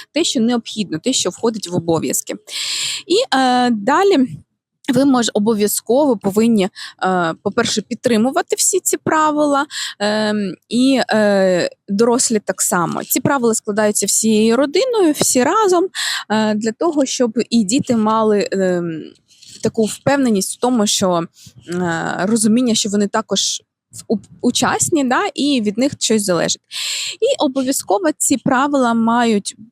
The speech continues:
м, бути, м, підтриманими. Як саме? Ви кожного вечора або там кожного тижня перевіряєте, е, там,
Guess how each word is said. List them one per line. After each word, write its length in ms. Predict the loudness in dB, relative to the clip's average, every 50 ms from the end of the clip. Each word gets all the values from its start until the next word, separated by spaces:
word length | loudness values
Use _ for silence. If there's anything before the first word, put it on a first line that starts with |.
| _ -8 -6
м, 220 | -4 -4 -4 -6 -6
бути, 560 | -4 -2 0 0 0 0 0 0 0 0 0 -4 _ _ _ -6
м, 260 | -4 -4 -4 -6 -8 _ _
підтриманими. 840 | -4 -4 -4 _ -2 0 2 2 0 0 -2 -4 -4 -6 -6 -8 -10 -12 _ -2
Як 300 | 0 0 0 0 -2 -4
саме? 340 | -4 -2 -2 -2 -4 -6 -8 -10 -12 -14 -14 -12 -8
Ви 140 | -4 0 0 0 0 -2
кожного 420 | _ -2 -2 0 0 -2 -2 -4 -4
вечора 360 | -4 -6 -4 -2 -2 0 0
або 100 | 0 0
там 160 | -2 -2 -2
кожного 380 | -2 -2 -2 -2 -2 -2 -4 -4
тижня 320 | -2 -2 -2 0 -2 -2 0
перевіряєте, 720 | 0 0 0 2 0 0 0 0 0 0 -2 -2 -4 -6 -8 -8 -16 -18 -14 -8 -4
е, 260 | -2 0 0 -2 -2
там, 400 | -2 -2 -2 -2 -2 -4 -6